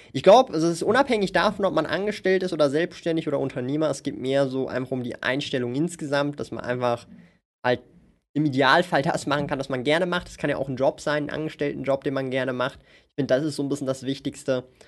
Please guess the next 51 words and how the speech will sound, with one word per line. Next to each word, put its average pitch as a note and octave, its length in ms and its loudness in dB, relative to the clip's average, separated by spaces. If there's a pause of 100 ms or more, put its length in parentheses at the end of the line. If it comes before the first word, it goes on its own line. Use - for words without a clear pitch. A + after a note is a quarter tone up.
(120)
Natürlich, D3 460 0
es A#2+ 80 -8
muss B2+ 140 -4
auch A2+ 100 -4
finanziell D3 460 -2
passen, C3+ 360 -6
weil A2 200 -2
man A2+ 140 -6
hat A#2 120 2
ja A#2 80 -4
auch - 160 -2
Kosten, - 380 -4
man G#2+ 80 -2
hat G#2+ 60 -10
vielleicht A#2 180 -8
Familie, C3 340 -2
Kinder B2+ 320 -4
und B2 140 -6
so A#2 100 -8
weiter. A#2 220 2
Man A2 100 -4
kann A#2+ 140 -4
ja - 60 -4
auch B2+ 120 -6
nicht B2+ 160 -6
von B2 240 -4 (300)
Liebe C3+ 240 -2
und B2 200 -4
Luft C3+ 280 -4
leben, B2 260 -4
schön A#2 220 -6
wär's, A#2 400 -2
äh, - 60 -10
aber A2+ 440 -6 (300)
so A#2+ 180 -8
ist - 160 -8
halt C3 220 -2
die A#2+ 100 -6
Welt, C3 260 -2
so C3 160 -6
wie B2 300 -6
wir B2 140 -2
sie B2 140 -6
heute B2 280 -2
haben, A#2+ 220 -2
nicht. B2+ 160 -6
Also A2 100 -4
hier B2 80 -4
in B2 60 -4
der A#2+ 80 -2
Schweiz C#3+ 420 0